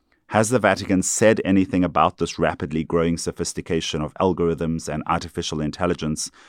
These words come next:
and the frightening capacity they have to deceive us? Jerry, at the beginning of this week, Pope Francis did have something to say about A I.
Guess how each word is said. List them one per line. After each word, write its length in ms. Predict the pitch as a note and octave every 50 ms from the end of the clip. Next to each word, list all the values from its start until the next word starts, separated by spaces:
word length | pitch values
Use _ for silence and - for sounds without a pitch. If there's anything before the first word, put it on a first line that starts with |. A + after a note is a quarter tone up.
| - - _ - - -
and 140 | G2+ G#2 F#2+
the 60 | G#2
frightening 420 | - - G#2+ G#2+ G#2+ - G#2 G2+
capacity 560 | - G2+ - - F2 E2+ - - - - E2+
they 160 | E2 E2 D#2 D2
have 260 | - E2 D#2+ D2 -
to 120 | - - D2
deceive 400 | D#2+ D#2+ - - A#2+ B2 G#2 D#2+
us? 360 | A#1 G#1 - - - - - _ _ _ _ _ _ _ -
Jerry, 360 | F2 - A#2 A#2 A2+ A2 G#2 - -
at 140 | - A2+ -
the 80 | A#2
beginning 420 | G2 E2+ G#2+ - C3+ C#3 D3+ C3+ A#2
of 140 | G2+ D#2+ -
this 200 | E2+ - - -
week, 300 | C2 C2 A1 - - - - -
Pope 200 | - G2 F2 -
Francis 600 | - - F2+ F2 E2+ - - E2+ - - - - _ - - -
did 160 | - A#2 A2
have 200 | F#2+ F2+ D#2+ D#2
something 360 | - - D#2+ C#2+ C#2 - C#2 C#2
to 100 | - -
say 200 | - - C2+ C#2
about 320 | C#2+ B1+ C2 C2 C2+ - -
A 160 | - D2 D2 -
I. 260 | B1 B1 - - -